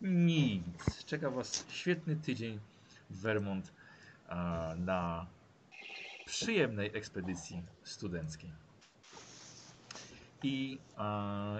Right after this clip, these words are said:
i zaczynamy sobie naszą przygodę bardzo wcześnie rano. Blady świt,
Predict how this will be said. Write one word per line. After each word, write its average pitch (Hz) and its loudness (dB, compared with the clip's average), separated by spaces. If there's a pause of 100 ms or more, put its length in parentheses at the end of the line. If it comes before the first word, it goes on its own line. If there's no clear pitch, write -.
i 143 2
zaczynamy 165 2
sobie 143 2
naszą 113 -4
przygodę 101 0 (600)
bardzo 190 6
wcześnie 120 -4
rano. 107 0 (1300)
Blady 170 6
świt, - -2